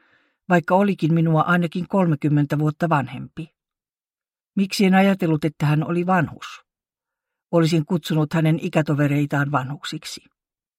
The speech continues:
Ladoin äidinmaidon korvikkeet nopeasti kassahihnalle. Siinä ne etenivät kohti kaksosten suita.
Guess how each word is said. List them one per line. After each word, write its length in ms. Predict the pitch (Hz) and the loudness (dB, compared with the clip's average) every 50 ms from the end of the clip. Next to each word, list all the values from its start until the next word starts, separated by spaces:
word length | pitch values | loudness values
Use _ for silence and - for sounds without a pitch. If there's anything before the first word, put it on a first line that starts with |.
| _ _ _ _ _ _ _ _ _ _ _ _ _ _ _ _ _ _ _ _ _ _ _ _ - | _ _ _ _ _ _ _ _ _ _ _ _ _ _ _ _ _ _ _ _ _ _ _ _ 0
Ladoin 360 | 196 233 247 254 247 240 233 | 0 2 4 4 6 6 6
äidinmaidon 720 | 240 247 247 202 202 190 180 175 175 175 170 160 185 175 165 | 6 6 4 4 4 4 4 4 4 2 2 0 0 -2 0
korvikkeet 680 | - 190 196 185 165 160 151 - _ _ 170 165 160 - | 0 -2 -2 0 -2 -4 -6 -8 _ _ -2 -2 0 0
nopeasti 560 | 190 180 - - 170 156 156 160 - - 160 151 - | -2 -2 0 0 0 0 0 0 -2 -6 -10 -10 -4
kassahihnalle. 920 | - 185 170 - - 165 143 147 147 143 147 139 127 123 120 123 135 135 - _ _ _ _ _ _ _ _ _ _ _ _ _ _ | -4 -2 -2 -2 -2 -2 -2 -2 -2 0 -2 -2 -2 -2 -4 -6 -6 -8 -8 _ _ _ _ _ _ _ _ _ _ _ _ _ _
Siinä 300 | - 202 196 190 185 175 | 0 2 4 6 6 4
ne 120 | 175 180 - | 4 2 0
etenivät 520 | 190 180 - 196 175 160 143 147 151 - - | 0 0 0 0 0 2 2 2 0 -2 -2
kohti 280 | - 160 160 - 170 151 | -4 -4 -4 -4 -6 -2
kaksosten 600 | - 180 160 - - 147 143 - - 160 151 151 | 0 0 0 0 -4 -6 -6 -6 -4 -2 -2 -2
suita. 440 | - - 151 131 143 147 - - | -2 -2 -4 -4 -4 -8 -10 -14